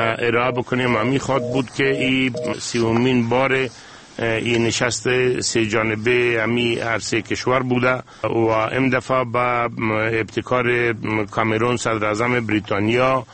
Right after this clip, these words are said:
اه، هر دو رؤسای جمهور پاکستان و افغانستان به لندن دعوت شدند تا مذاکرات از اینا در این مرحله حساس و نازکی که افغانستان، پاکستان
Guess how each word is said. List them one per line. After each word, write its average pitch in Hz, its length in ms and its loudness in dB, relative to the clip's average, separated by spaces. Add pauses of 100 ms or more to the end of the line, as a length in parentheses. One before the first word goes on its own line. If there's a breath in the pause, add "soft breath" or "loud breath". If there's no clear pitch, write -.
(400 loud breath)
اه، 107 280 0
هر 107 180 0
دو 135 300 2
رؤسای 120 480 2
جمهور 113 440 2
پاکستان 120 760 -2
و 120 40 0
افغانستان 107 920 -2
به 104 60 0
لندن 110 480 -2
دعوت 107 400 -2
شدند 123 460 -2 (300 loud breath)
تا 131 340 2 (340)
مذاکرات 110 640 0
از 117 200 0
اینا 127 440 0 (340)
در 104 60 0
این 127 340 2 (320 loud breath)
مرحله 113 560 2 (160)
حساس 131 400 0
و 113 100 0
نازکی 110 480 -2
که 127 240 -2
افغانستان، 113 840 -2
پاکستان 123 800 -4